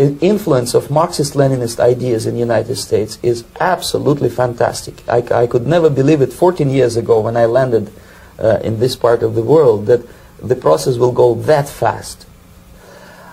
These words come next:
Uh, the next stage, of course, is crisis. It, it, it may take only up to six weeks to, to bring a country to the verge of crisis. You can see it in, in Central America now. And after crisis, with a violent change of, of power,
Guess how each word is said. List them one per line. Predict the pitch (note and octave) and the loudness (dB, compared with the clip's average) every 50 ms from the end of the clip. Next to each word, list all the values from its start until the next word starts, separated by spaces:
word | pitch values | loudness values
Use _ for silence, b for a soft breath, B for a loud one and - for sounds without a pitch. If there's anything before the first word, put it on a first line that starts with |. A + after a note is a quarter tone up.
| B - | B -4
Uh, | - A2 A#2 A#2+ | 0 2 2 4
the | B2+ D#3 | 4 4
next | F#3+ A3+ B3 B3 - | 4 4 2 0 0
stage, | - - D#3+ D3+ C#3+ C3+ | 2 4 4 4 4 2
of | B2+ - | 0 0
course, | - A#2+ A#2 G#2+ | 2 2 2 2
is | A2 A2 A2 | 2 -2 -4
crisis. | - - - D#3+ E3+ F#3 G#3 G3+ A#3+ A#3 A#3 - | -4 -2 0 2 2 2 2 0 -2 -4 -4 -4
It, | - A#2+ - - | -6 -6 -4 -4
it, | - A#2+ - - | -4 -4 -2 -4
it | - A2+ - - - | -6 -6 -6 -6 -4
may | A#2 A#2+ A#2+ A#2 | -2 0 0 0
take | A2+ - A#2 A#2 A2+ - | 2 2 0 0 0 0
only | A#2+ A#2 A#2 A2+ A2+ A2+ A2 - - - | -2 -2 0 0 -2 -4 -4 -6 -6 -4
up | - A2 G#2+ - | -4 -4 -2 -4
to | A2+ | -6
six | - - - A#2 - - - | -4 -2 -2 -2 -2 -4 -4
weeks | - C3+ C3+ C3+ - - | -2 -2 -2 -4 -6 -6
to, | - C3 A#2+ A2 B B B B B - | -2 -2 -2 -2 B B B B B -6
to | A#2+ A#2 | -4 -4
bring | G#2+ A2 B2 A#2+ A#2 | 0 0 0 0 0
a | A#2 A#2 | -2 -2
country | - A#2+ A#2+ A#2 - A#2+ - | 0 -2 -2 -2 -4 -6 -8
to | - - A#2+ | -6 -6 -4
the | A2+ A2+ | -4 -2
verge | A2+ A2 A#2 A#2+ A#2 A#2 A#2 | -2 2 2 2 2 2 0
of | A2+ - - | -4 -4 -2
crisis. | - A2+ G#2+ A2+ A2+ - - A#2+ - - - - - | 0 2 2 2 2 0 -4 -6 -8 -10 -18 -14 -10
You | A#2+ A#2 | -8 -6
can | A2 A#2 A2+ A2 | -4 -4 -6 -6
see | - - B2 | -4 -4 -2
it | A#2+ A#2 A#2 | -2 -2 -4
in, | A2 A2 A2 A2 | -6 -6 -6 -6
in | - G#2+ G#2+ | -6 -6 -6
Central | G#2+ - A#2+ A2+ A2 - A#2 A2+ | -2 -2 -2 -2 0 0 0 0
America | A2+ A2+ A#2 B2 C3+ D3 D3 - | 2 2 0 0 -2 -2 -2 -2
now. | F3 F#3 G3+ G#3+ G#3+ B B B B B B B B B B - - - | -2 0 -2 -2 -4 B B B B B B B B B B -20 -4 0
And | B3+ C#4+ D#4 C4+ C#4+ C4+ - - | 2 2 4 2 2 0 0 0
after | E3+ E3+ E3+ E3 - C3 | 2 2 2 0 -2 -4
crisis, | - - - A#2+ A2+ A2+ A#2 - G#3 A3 - - - - | -2 0 0 2 2 2 2 0 -2 -2 -4 -6 -12 -6
with | - A#2 B2+ A#2 | -2 0 2 4
a | A#2 A2+ | 4 2
violent | A2+ D3 F#3 G#3+ A#3+ B3 A#3+ A#3 A#3 | 2 2 2 2 4 4 2 2 2
change | A#3 - A3+ G3+ G3+ G3 G3 F3+ D3+ | 0 -2 0 2 2 2 2 2 2
of, | D#3 D3 D3 - | 2 0 2 0
of | - B2 - - | -4 -4 -2 -2
power, | - D3+ D3 D#3 D#3 D#3+ E3 F3 E3+ | -2 0 2 4 4 4 4 2 0